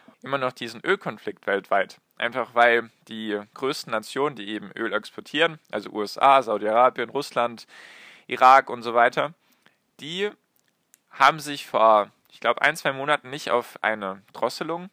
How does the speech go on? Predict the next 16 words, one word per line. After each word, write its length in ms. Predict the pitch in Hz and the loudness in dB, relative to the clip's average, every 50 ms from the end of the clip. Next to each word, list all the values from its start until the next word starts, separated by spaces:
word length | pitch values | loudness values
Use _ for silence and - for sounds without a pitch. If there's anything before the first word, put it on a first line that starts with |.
| _ _ _ _ _ _ | _ _ _ _ _ _
einigen 340 | 127 131 139 147 151 151 147 | -2 -2 -2 -2 -8 -12 -4
können, 260 | - 170 160 165 208 - _ _ _ _ _ | -2 -2 -2 -2 -6 -14 _ _ _ _ _
wegen 240 | - 139 127 127 151 | -10 -10 -8 -8 -8
Corona. 320 | 147 160 147 143 156 156 156 | -10 -10 -6 -6 -4 -4 -4
Also 180 | - 104 107 | -6 -8 -8
Drosselung 480 | 104 - 120 131 - - - 123 120 123 | -4 -2 -2 -2 -2 -4 -8 -8 -4 -2
heißt, 320 | 135 120 120 123 - - _ _ - - - - _ _ _ _ _ _ _ _ _ _ | -2 -2 -2 -2 -6 -14 _ _ -20 -20 -20 -20 _ _ _ _ _ _ _ _ _ _
es 180 | - 143 - | -6 -6 -6
ist 100 | - 139 | -6 -6
sozusagen 460 | - 151 135 123 143 120 120 117 117 - | -6 -8 -6 -6 -2 2 2 2 2 2
ein 160 | - 113 110 | -4 -8 -6
Kartell. 440 | - 113 - - 151 143 175 170 165 | -6 -8 -4 2 2 4 4 2 0
Kartell 420 | - - 139 - - 147 135 135 | -2 -6 -6 0 2 2 2 2
ist 200 | - 113 - - | 0 -4 -8 -2
eigentlich 580 | - - 123 127 131 127 - 107 104 - - - | 2 2 2 2 2 -2 -6 -8 -8 -8 -8 -6
verboten, 580 | - 107 101 147 165 185 - - 165 160 156 | -6 -4 -2 -2 -4 -4 -6 -8 -12 -14 -12